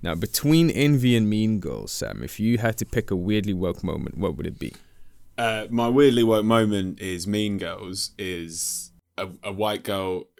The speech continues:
Speaker 2: getting her name mispronounced throughout the entire film and just having to deal with it. That's my weirdly woke moment.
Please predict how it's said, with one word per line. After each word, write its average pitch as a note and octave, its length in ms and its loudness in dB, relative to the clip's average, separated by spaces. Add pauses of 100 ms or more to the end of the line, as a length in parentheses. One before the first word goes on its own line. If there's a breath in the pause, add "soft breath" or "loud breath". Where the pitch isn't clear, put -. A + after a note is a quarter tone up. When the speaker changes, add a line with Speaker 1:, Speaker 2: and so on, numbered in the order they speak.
(120)
Speaker 2:
getting F#2+ 280 -8
her G2 140 -8
name F#2 260 -2
mispronounced F2 640 -8
throughout F2+ 220 -8
the F2+ 100 -10
entire E2+ 380 -10
film F2 400 -14 (100)
and F#2+ 100 -12
just F#2 240 -10
having F2+ 340 -10
to G2 320 -10 (300)
deal F2+ 220 -8
with F2+ 100 -16
it. F#2+ 220 -18
That's G2 200 -8
my F2+ 140 -10
weirdly F2+ 320 -10
woke E2+ 220 -12
moment. E2+ 400 -14